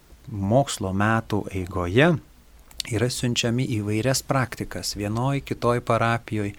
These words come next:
ir jie atranda kunigo vaidmenyje, viename ar kitame, tikrai tėviškumą. Sužavi juos, patraukia, jie užsidega, grįžta namo į kunigų seminariją, čia dalinasi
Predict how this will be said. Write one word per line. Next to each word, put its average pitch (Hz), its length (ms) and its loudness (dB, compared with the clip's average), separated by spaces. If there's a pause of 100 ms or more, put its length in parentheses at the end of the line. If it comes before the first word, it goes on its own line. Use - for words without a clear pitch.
(440)
ir 107 160 4
jie 139 300 0 (320)
atranda 104 840 2 (440)
kunigo 151 500 6
vaidmenyje, 123 880 2
viename 135 480 2
ar 135 100 -2
kitame, 127 600 4 (880)
tikrai 139 300 0
tėviškumą. 104 800 -2 (520)
Sužavi 85 540 0
juos, 85 320 -12 (100)
patraukia, 110 720 2
jie 104 140 0
užsidega, 101 760 0
grįžta 110 640 0
namo 101 480 2 (380)
į - 80 -12
kunigų 107 340 0
seminariją, 104 840 2
čia 95 220 -4 (400)
dalinasi 113 680 4